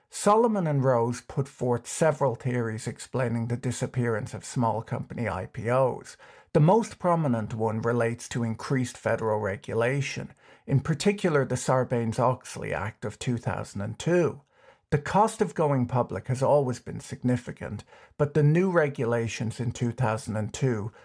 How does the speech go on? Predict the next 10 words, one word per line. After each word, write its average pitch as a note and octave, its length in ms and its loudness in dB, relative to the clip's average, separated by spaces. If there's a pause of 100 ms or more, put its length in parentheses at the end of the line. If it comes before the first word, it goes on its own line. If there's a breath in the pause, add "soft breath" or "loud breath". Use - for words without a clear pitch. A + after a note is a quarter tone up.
(140 loud breath)
caused B2 360 0
these A#2+ 200 -4
costs - 680 -6
to - 120 -8
skyrocket. - 960 -2 (300)
Compliance E3 840 2
required A#2+ 520 2
hiring B2+ 560 2
additional C3+ 600 0
personnel, A2+ 800 -2